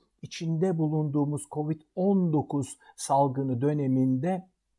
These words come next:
sağlık çalışanlarının yanında lojistikle ilgili çalışanların ne kadar önemli faaliyetler yürüdüğünü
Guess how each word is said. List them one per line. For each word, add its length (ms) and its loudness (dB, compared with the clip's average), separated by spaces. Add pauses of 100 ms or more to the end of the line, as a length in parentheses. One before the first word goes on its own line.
(160)
sağlık 440 2
çalışanlarının 800 -4
yanında 540 -2 (280)
lojistikle 840 -2
ilgili 680 0 (180)
çalışanların 960 -2 (240)
ne 280 2
kadar 460 -2
önemli 500 0
faaliyetler 840 -2
yürüdüğünü 760 0